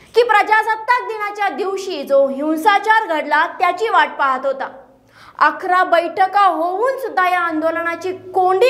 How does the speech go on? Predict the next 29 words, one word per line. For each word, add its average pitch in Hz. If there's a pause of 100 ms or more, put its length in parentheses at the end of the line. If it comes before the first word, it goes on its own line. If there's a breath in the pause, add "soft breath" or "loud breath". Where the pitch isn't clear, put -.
फुटली 330
नाही, 277 (320 loud breath)
तोडगा 370
निघाला 359
नाही, 294 (220 loud breath)
पण 349
जर 349
तुमच्या 370
एका 359
फोनने 381
प्रश्न 320
निकालात 330
निघणार 320
होता, 302 (200 loud breath)
तर 320
तुम्ही 320
फोन 320
का 359
नाही 294
केला? 233 (800 soft breath)
माननीय 349
पंतप्रधान 415
नरेंद्र 320
मोदीजी, 277 (580 loud breath)
आम्हाला 359
तुमच्याविषयी 427
नितांत 370
आदर 269
आहे. 226